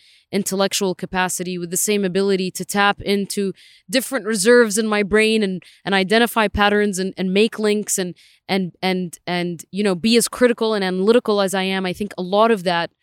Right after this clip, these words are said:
you know, Boston and my time at Wellesley, which is liberal arts school outside of Boston, that was transformative in its own way, because I was exposed to things like anthropology and theater and,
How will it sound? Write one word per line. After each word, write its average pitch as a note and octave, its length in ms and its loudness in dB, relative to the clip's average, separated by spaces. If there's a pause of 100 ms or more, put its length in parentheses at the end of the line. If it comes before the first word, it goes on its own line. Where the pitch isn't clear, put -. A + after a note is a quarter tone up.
(580)
you G3+ 80 -2
know, F#3+ 140 2
Boston A3 460 0
and G3+ 100 -4
my F#3 120 -6
time G#3 280 -4
at - 80 -6
Wellesley, F#3+ 420 -2
which G#3 160 -8
is F3 120 -8
liberal F#3+ 360 0
arts F#3+ 220 0
school F3+ 340 -2
outside F3+ 400 0
of D3+ 100 -8
Boston, F#3+ 520 0 (500)
that G#3 200 4
was A3+ 140 2
transformative G#3+ 720 0
in F3+ 120 0
its - 260 -6
own G#3 340 2
way, F3+ 480 -2 (400)
because F3+ 300 -2
I F#3 80 2
was F3 160 -2
exposed E3+ 540 -6
to E3 60 -6
things E3 280 -6
like D#3+ 180 -6
anthropology E3+ 720 0
and D3+ 120 -8
theater F#3 560 2
and, D#3 180 -8